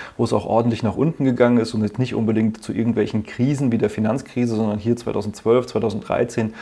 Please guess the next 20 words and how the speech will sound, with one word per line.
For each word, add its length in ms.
hatte 160
man 140
durchaus 380
lange 260
Phasen 400
von, 260
ja, 180
keinem 420
großen 320
Gewinnwachstum, 640
sodass 260
man 120
erst 260
zweitausendsiebzehn, 720
achtzehn 420
wieder 160
auf 100
den 140
Niveaus 460
von 280